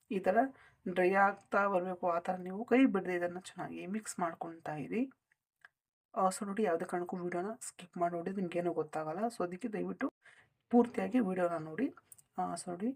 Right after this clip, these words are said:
ತಳ ಬಿಟ್ಟು ಬರ್ತಾ ಇದೆ ಅನ್ಬೇಕಾದ್ರೆ ಇದು ಪರ್ಫೆಕ್ಟ್ ಆಗಿ ಆಗಿದೆ ಅಂತ. So ಇವಾಗ ನಾನು, ಆ, ಸ್ಟವ್‌ನ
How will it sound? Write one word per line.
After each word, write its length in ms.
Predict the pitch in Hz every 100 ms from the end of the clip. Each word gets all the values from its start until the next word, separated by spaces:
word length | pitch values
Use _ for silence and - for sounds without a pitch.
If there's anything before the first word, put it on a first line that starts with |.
| - _ -
ತಳ 140 | 175 180
ಬಿಟ್ಟು 260 | 185 -
ಬರ್ತಾ 340 | 175 160 - 170
ಇದೆ 180 | 170 170
ಅನ್ಬೇಕಾದ್ರೆ 600 | 175 165 165 165 165 165
ಇದು 260 | 247 339 -
ಪರ್ಫೆಕ್ಟ್ 400 | 226 - 254 196
ಆಗಿ 180 | 190 175
ಆಗಿದೆ 380 | 156 160 156
ಅಂತ. 240 | 151 151 151 151 - _ _
So 280 | - - 269
ಇವಾಗ 220 | 214 196
ನಾನು, 260 | 190 190 320 - _ _ _ _ -
ಆ, 160 | 202
ಸ್ಟವ್‌ನ 480 | 208 - - 247 277